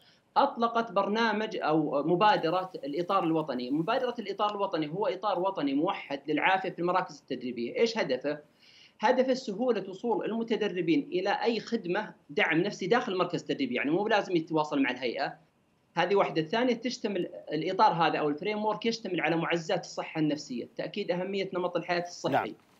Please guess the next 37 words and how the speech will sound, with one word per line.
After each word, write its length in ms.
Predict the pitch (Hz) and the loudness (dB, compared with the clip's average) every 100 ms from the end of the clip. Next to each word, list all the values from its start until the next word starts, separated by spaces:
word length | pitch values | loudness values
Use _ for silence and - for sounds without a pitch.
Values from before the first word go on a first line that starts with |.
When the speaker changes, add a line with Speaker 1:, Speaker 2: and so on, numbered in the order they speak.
| _ _ _ _ 185 | _ _ _ _ 2
Speaker 1:
أيضا، 340 | 262 269 240 254 233 | 4 4 2 2 4
آه، 120 | 180 | 6
Speaker 2:
نعم. 120 | 165 | 6
Speaker 1:
دور، 320 | 214 226 220 | 6 2 2
آه، 280 | 170 175 - - | -2 -4 -10 -8
أسباب 380 | 175 - 220 220 | -6 0 0 0
الاحتراق 480 | 277 - 190 190 190 | -6 -4 0 0 0
الوظيفي، 460 | 185 185 175 147 | -2 2 2 2
لوائح 560 | 156 202 240 254 180 - | 2 4 6 4 0 0
خاصة 480 | 226 220 - - 208 | 4 4 4 -4 -4
في 60 | 180 | -6
الصحة 460 | - 226 - 175 | -6 -6 -4 -2
النفسية. 580 | 175 180 175 190 156 117 - - | 0 0 -2 -2 -2 -2 -6 -16
Speaker 2:
مم. 80 | 107 98 - | -16 -6 -2
Speaker 1:
أخيرا، 500 | - 285 311 285 247 | 0 0 0 0 2
أيضا 200 | 269 240 | 2 4
يشمل 400 | 226 269 233 190 | 4 2 2 0
على 180 | 180 185 | 2 2
خارطة 500 | - 247 185 151 185 - | 2 4 4 0 -4 -4
طريق 300 | 208 233 262 - | -2 -2 -4 -4
كيفية 500 | 226 220 269 294 - | -4 -2 0 0 0
تأسيس 400 | - 143 240 - | -4 -4 -6 -8
وحدات 300 | 175 226 196 156 | -4 0 0 2
دعم 200 | 233 175 | 2 2
نفسي 340 | 202 208 - | 0 -2 -4
داخل 320 | 151 240 277 247 | 0 0 0 -2
المراكز 420 | 214 208 190 175 | 2 0 0 -6
التدريبية، 720 | - 180 175 185 190 233 247 | -4 -2 0 -2 -2 -2 -2
Speaker 2:
إيه. 220 | 135 123 92 _ - | -4 -4 -6 _ -2
Speaker 1:
وتوفير 500 | 185 - 233 240 247 | 0 0 -2 -2 -2
إرشادات 460 | 180 202 190 190 | 0 0 2 2
عامة 280 | 165 185 151 | 4 4 4
حول 200 | 151 156 | 4 2
أهم 220 | 165 180 | 2 0
الخطوات 420 | 170 - 180 170 160 | -2 -2 -2 0 -2
التي 300 | 151 151 165 | -6 0 2
يجب، 200 | 165 | 2